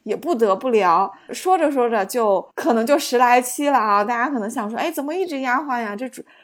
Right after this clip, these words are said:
主角怎么都还没有上？真的也不怪我们聊的特别多啊。嗯，像袭人、晴雯这些女孩子啊，话题特别多，这是正常，她们戏份就很多，对吧？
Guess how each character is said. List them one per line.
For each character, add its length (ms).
主 160
角 180
怎 100
么 80
都 80
还 160
没 80
有 160
上？ 340
真 140
的 120
也 100
不 160
怪 260
我 140
们 160
聊 160
的 100
特 200
别 240
多 180
啊。 260
嗯， 220
像 240
袭 240
人、 200
晴 240
雯 180
这 140
些 400
女 140
孩 220
子 260
啊， 140
话 260
题 160
特 180
别 160
多， 220
这 100
是 140
正 220
常， 260
她 100
们 80
戏 320
份 160
就 160
很 320
多， 400
对 120
吧？ 240